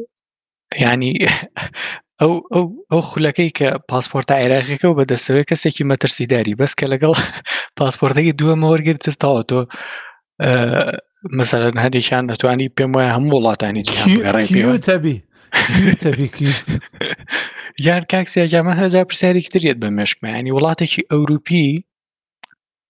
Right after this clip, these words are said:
Speaker 1: چی، چی شتێک بە، لە نێوان خۆی و لە نێوان وڵاتێکی ترە بە جیاواز دەزانێت کە ڤیزا ئەیات بە هاوڵاتێکی عێراقی مەسەلەن؟ یعنی چی بە جیاواز دەبینێ لە نێوان خۆی و تورکیا، یان ئیمارات، یان،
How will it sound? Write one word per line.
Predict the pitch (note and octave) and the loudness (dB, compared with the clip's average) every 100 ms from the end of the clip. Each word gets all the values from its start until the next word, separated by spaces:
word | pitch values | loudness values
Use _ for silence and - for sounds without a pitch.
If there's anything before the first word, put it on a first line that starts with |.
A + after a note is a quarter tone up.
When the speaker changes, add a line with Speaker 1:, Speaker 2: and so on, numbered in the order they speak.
| _ _ _ _ | _ _ _ _
Speaker 1:
چی، | - - - F#3+ D#3+ | -2 0 0 -4 -6
چی | - - - | -6 -4 -2
شتێک | F#3 - C#3+ - | -2 -4 -8 -10
بە، | B2+ B2 C3+ - | -8 -6 -6 -8
لە | C3 C3 | -6 -4
نێوان | B2+ D3 D#3 | -4 -4 -4
خۆی | - F3+ E3+ | -2 0 2
و | |
لە | D3+ C#3 | 2 0
نێوان | D3+ E3 | 0 0
وڵاتێکی | D3+ D#3+ D#3+ C#3+ D3+ | 2 2 2 -2 -2
ترە | - D#3 C#3 | 0 0 0
بە | C#3 C3 | 0 -2
جیاواز | C3+ C#3+ D#3 C#3+ | 2 2 2 0
دەزانێت | C#3+ C#3+ C#3+ D#3 | -2 -2 -2 -2
کە | - C#3 E3 - - - - _ _ | 0 -2 -2 -12 -20 -20 -20 _ _
ڤیزا | A#2+ B2+ A#2+ D#3+ | -4 -2 2 2
ئەیات | D3+ D#3 | 2 2
بە | C#3 A#2+ | 0 -2
هاوڵاتێکی | C3 C#3 B2+ D#3+ C#3+ A#2 | 0 0 0 -2 -2 -2
عێراقی | A2+ G#2 A2 | -4 -4 -6
مەسەلەن؟ | G#2 E3+ - - D#3 _ - _ _ _ _ _ _ _ _ | -4 -4 -4 -8 -12 _ -20 _ _ _ _ _ _ _ _
یعنی | - B2+ C3+ | -2 0 0
چی | - F3 E3 | 0 -2 -2
بە | C#3+ | -4
جیاواز | C3 D3 D#3+ D#3 | -2 2 2 0
دەبینێ | C#3+ C3+ C#3 D3+ | -4 -8 -6 -4
لە | D3 | -2
نێوان | C#3 D3 C#3+ | -2 -4 -2
خۆی | - D3+ | 0 0
و | |
تورکیا، | D3 C#3 - - F#2+ | 0 -4 -4 -6 -6
یان | A2+ A#2+ | -4 -2
ئیمارات، | B2 C3+ B2 A2 G2 A#2 | 0 0 2 0 0 -2
یان، | A#2 | -2